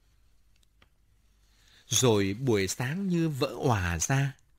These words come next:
một viên pháo hiệu vút lên không trung cháy đỏ rừng rực. Trên đài quan sát, đại đội báo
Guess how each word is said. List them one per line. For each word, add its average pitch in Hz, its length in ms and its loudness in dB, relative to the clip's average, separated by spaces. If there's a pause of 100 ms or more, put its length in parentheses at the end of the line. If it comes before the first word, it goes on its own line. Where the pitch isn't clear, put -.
(380)
một 117 80 2
viên 165 240 4
pháo 170 220 0
hiệu 113 260 2
vút 147 280 -4
lên 160 120 0
không 151 280 0
trung 143 420 0
cháy 160 280 -2
đỏ 92 280 -2
rừng 92 280 -2
rực. 85 260 -4 (960)
Trên 127 400 2
đài 98 200 4
quan 131 240 0
sát, 165 260 -2 (400)
đại 120 280 2
đội 123 260 -4
báo 120 240 -2